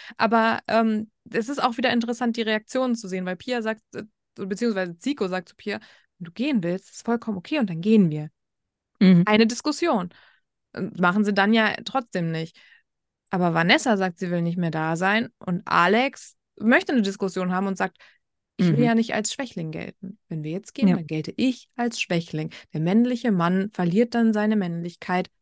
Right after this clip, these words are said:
Speaker 1: Also reiß dich zusammen, Frau.“
Speaker 2: Ja, richtig. Und bei Maurice und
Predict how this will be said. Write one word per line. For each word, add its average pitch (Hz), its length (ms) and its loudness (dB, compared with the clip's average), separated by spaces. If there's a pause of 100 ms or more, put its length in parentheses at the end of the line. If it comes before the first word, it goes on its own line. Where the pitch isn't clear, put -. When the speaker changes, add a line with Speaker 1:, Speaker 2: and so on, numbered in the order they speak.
Speaker 1:
Also 160 160 -6
reiß 196 280 2
dich 294 160 -4
zusammen, 269 340 0
Frau.“ - 320 -8 (1000)
Speaker 2:
Ja, 185 240 4
richtig. 165 400 -4
Und 180 140 0
bei 180 180 6
Maurice 185 400 4
und 170 300 -2